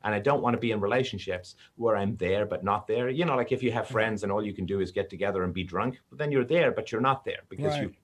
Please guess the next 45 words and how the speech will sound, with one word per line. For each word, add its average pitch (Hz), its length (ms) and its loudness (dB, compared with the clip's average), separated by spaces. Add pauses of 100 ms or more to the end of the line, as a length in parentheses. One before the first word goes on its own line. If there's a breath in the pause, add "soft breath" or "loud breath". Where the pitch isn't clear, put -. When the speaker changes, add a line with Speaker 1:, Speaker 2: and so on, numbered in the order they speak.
(340)
Speaker 1:
killed 147 260 2
your 107 120 -2
higher 117 260 0
faculty. 147 500 -4 (420 loud breath)
I 110 80 0
wasn't 135 380 2
gonna 120 160 4
be 117 160 0
in 110 80 0
a 101 40 2
relationship 107 520 -2
with 95 120 -6
my 98 100 0
mom 98 460 0 (160)
where 101 160 2
I 98 60 2
couldn't 110 320 -2
tell 110 280 -8
her 98 180 0
what 92 300 -2
I 92 80 -2
was 80 160 -8
thinking. 120 380 -4
And 82 100 -4
what 90 80 -2
I 87 80 -2
was 87 160 -6
thinking 139 320 -2
was 85 140 -6
about 90 260 -4
this 156 140 0
stuff. - 260 -10
And 107 80 -4
it 95 80 -4
wasn't 131 280 -2
about, 87 280 -2 (260 loud breath)
"Oh, 104 140 4
you're 95 200 0
a 87 40 -2
terrible 85 300 -4
person 131 460 2
and 85 120 0
I'm 80 140 -2
a - 40 -8
victim." 107 380 -2